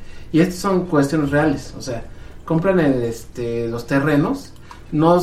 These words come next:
no hacen un estudio de qué es la fauna que vive ahí, y de repente ponen casas en las que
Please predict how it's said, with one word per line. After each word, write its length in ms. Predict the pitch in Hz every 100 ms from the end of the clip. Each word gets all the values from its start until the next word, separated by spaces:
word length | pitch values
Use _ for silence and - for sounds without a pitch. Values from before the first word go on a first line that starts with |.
| 170
no 260 | 170 170
hacen 260 | 175 170 175
un 140 | 165
estudio 360 | 160 156 160 151
de 160 | 147 143
qué 220 | 147 156
es 80 | 156
la 100 | 139
fauna 420 | 139 139 147 135
que 140 | 120
vive 220 | 123 135 139
ahí, 280 | 127 120 - - - - -
y 60 |
de 100 | 127
repente 480 | 127 127 139 139 147
ponen 400 | - 143 143 143
casas 440 | 135 123 151 165 127
en 140 | 117
las 220 | 113 110
que 400 | - 113 110 110